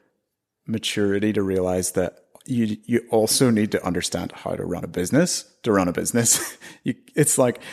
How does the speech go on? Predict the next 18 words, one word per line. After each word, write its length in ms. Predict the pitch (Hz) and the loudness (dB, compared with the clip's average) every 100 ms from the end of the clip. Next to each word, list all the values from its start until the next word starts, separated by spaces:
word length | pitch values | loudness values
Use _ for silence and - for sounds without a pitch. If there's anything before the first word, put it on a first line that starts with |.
| 160 | -2
it's 100 | 143 | 2
like 160 | 139 131 | 4 4
you've 140 | 127 | 2
invented 400 | 120 107 113 117 104 | 2 2 2 2 0
this 160 | 101 | -2
great 300 | - 98 - | -2 -4 -2
product 480 | - 90 92 98 - - - _ | 0 0 0 -2 -8 -20 -20 _
and 100 | - | -2
you 120 | 104 107 | 2 4
know 160 | 104 | 4
it's 140 | 101 - | 2 0
gonna 220 | 107 95 | -2 0
sell, 580 | - 90 87 87 90 - - - | -2 -2 -2 -2 -4 -8 -16 -14
and 140 | - 95 | -4 -2
you 60 | 95 | 0
just 260 | 101 - | 0 -2
kinda, 220 | - 101 | -2 -2
like, 180 | 95 87 | -2 -4